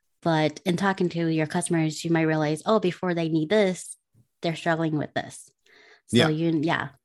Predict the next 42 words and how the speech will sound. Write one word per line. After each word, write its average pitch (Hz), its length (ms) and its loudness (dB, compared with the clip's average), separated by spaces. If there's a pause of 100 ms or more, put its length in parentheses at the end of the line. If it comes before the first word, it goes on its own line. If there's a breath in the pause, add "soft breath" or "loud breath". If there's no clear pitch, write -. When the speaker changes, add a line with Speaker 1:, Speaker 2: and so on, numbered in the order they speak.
Speaker 1:
So 147 320 -4 (680 soft breath)
that 170 80 0
was 160 100 6
Speaker 2:
Yeah, 135 160 8
Speaker 1:
good 139 100 8
Speaker 2:
I 131 40 6
mean, 156 200 0
Speaker 1:
too. - 60 -18 (340)
Speaker 2:
do 131 120 -2
you 175 100 6
find 175 300 6
that 170 100 10
a 156 60 4
lot? 147 260 6
Because 127 180 6
I 123 140 4
know 139 160 6
in 123 80 6
the 110 60 4
fitness 151 360 0
industry, 104 480 4
it's 101 200 -2 (140)
that, 113 360 4
like, 110 220 4
everyone 135 360 6
kinda 117 220 4
wants 110 400 4
something, 95 520 2
but 95 120 0
they 104 80 6
don't 120 180 6
necessarily 104 760 2
understand 98 420 -2
the 92 40 -2
steps - 320 0
that 92 100 -2
it 90 80 -10
takes 92 240 -4
to 85 80 -12
get 107 240 0
there. 69 200 -4
How, - 180 -2